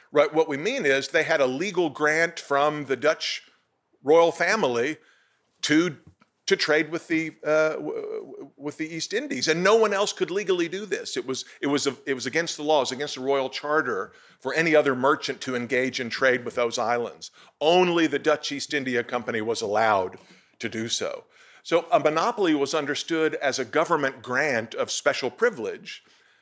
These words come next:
that outlaws, uh, uh, competition, uh, by, by other firms, okay? In conventional economics, uh,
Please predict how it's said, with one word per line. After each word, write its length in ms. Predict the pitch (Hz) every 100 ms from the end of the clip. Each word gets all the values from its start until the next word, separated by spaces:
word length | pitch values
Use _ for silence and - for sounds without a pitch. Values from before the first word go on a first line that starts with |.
| _
that 240 | 131 127 -
outlaws, 840 | 143 147 151 143 127 120 123 - - -
uh, 40 | 113 110 -
uh, 120 | 113
competition, 880 | - 139 131 127 170 190 117 101 127 _ _ _
uh, 140 | 107 113
by, 240 | 113 110 -
by 140 | 107
other 180 | 107 107
firms, 480 | - 85 62 - -
okay? 280 | 117 127 135 - _ _ _ _ _ _ _ _ _ _ _ - - _ _ _ _ _ _ _ _
In 500 | 185 185 175 170 165 - _ _ _
conventional 600 | - 147 156 190 - 160
economics, 1040 | 156 147 135 190 220 110 127 - - - - - - _ _ -
uh, 260 | 113 113